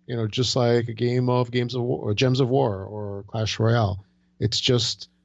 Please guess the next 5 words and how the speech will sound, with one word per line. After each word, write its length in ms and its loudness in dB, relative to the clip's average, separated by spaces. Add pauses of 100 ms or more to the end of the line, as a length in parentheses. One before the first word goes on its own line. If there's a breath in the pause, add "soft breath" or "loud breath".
a 100 -2
brief 580 0 (360)
little 640 2 (1160)
thing 240 0
that, 260 2